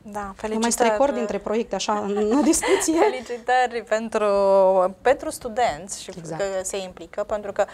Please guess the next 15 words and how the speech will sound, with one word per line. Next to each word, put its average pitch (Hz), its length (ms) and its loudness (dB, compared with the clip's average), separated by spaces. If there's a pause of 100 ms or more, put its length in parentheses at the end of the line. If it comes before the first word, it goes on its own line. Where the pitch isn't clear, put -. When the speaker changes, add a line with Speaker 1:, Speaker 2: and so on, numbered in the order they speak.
(320)
Speaker 1:
uh, 180 380 0 (840)
trebuie 185 280 -8
să 294 180 -2
spunem, 202 720 -8 (160)
școala, 254 460 0
de 196 100 -4
la 196 80 2
școala 262 300 0
primară 190 500 -8
și 165 140 -16
școala 196 320 -4
generală, 175 640 -6
acolo 262 280 -6
se 262 140 -10
formează 214 540 -10